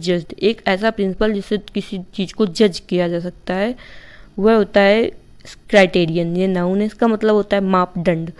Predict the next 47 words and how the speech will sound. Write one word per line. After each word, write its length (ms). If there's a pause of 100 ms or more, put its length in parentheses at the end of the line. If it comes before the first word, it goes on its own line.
(300)
जैसे 200
कोई 520
निर्णय 360
लेते 300
समय 380
या 100
किसी 360
विषय 200
पर 140
विचार 380
करते 260
समय 220
जो 140
प्रयुक्त 480
स्तर 360
होता 240
है, 160
लेवल 320
होता 260
है, 120
वो 160
होता 220
है 40
क्राइटेरियन। 600 (480)
जैसे 320
कि 160
कोई 220
भी 120
एग्जाम 380
देने 280
के 100
लिए 200
फॉर्म 260
फिल 140
करने 300
में 200
कभी-कभी 440
क्राइटेरिया 560
होता 240
है 180
कि 200
ग्रेजुएशन 480
में 160
फिफ्टी 280
परसेंट 400
होना 200
चाहिए, 320